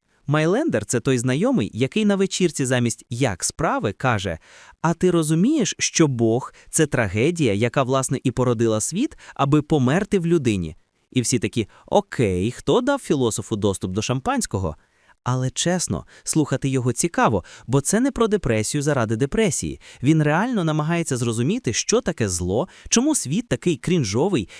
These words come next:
і чому ми взагалі існуємо, якщо фінал у всіх, скажімо так, один. Основна його фішка —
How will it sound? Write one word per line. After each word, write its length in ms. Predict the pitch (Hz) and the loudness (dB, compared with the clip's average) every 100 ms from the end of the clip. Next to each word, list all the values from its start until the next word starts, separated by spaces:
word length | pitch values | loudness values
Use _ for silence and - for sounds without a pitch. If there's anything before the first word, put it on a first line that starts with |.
| - | -4
і 80 | 156 | 0
чому 240 | 160 196 | 2 2
ми 120 | 262 | 0
взагалі 380 | 190 127 117 139 | 0 0 0 -2
існуємо, 800 | 202 139 - 120 180 269 143 90 - - | -2 -2 -2 0 2 2 2 0 -6 -6
якщо 320 | 113 - 143 | -4 0 0
фінал 440 | 113 110 110 220 - | 0 0 2 2 0
у 40 | |
всіх, 380 | 156 - 170 - _ _ | -4 0 0 -2 _ _
скажімо 460 | - 180 139 127 120 | -4 0 2 0 0
так, 360 | - 82 - _ _ - | -2 -6 -10 _ _ -2
один. 420 | 143 113 95 69 _ _ _ _ - - | 0 2 -2 -4 _ _ _ _ -12 -2
Основна 480 | 165 196 196 247 254 | 0 0 0 0 0
його 240 | 123 117 | 0 0
фішка — 480 | - 247 - - | -2 -2 0 -2